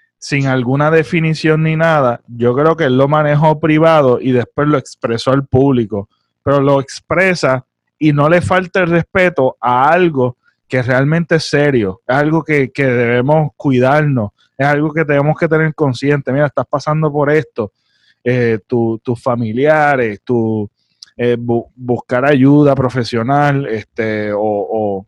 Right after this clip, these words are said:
o con tu, o, pues, o con tu familia, este, y él como que en un momento dado como que, que abrió su corazón en esa canción durísima, y él lo hace saber,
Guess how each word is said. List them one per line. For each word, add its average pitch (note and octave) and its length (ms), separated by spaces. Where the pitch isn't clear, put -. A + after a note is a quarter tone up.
o A#2+ 160
con A#2+ 220
tu, A2 600
o, A2+ 240
pues, F3 180
o G#3 140
con A#2+ 200
tu C3+ 100
familia, B2 920
este, A#2 340
y B2+ 220
él F3+ 400
como D#3+ 260
que C#3 100
en C#3 40
un C#3+ 80
momento F3+ 460
dado F#3 280
como C3+ 280
que, B2 260
que B2+ 260
abrió C3 400
su F#3+ 160
corazón E3+ 640
en C3+ 180
esa C#3+ 260
canción E3 560
durísima, C3 720
y B2 120
él C3 120
lo D#3 140
hace D#3+ 180
saber, D3+ 460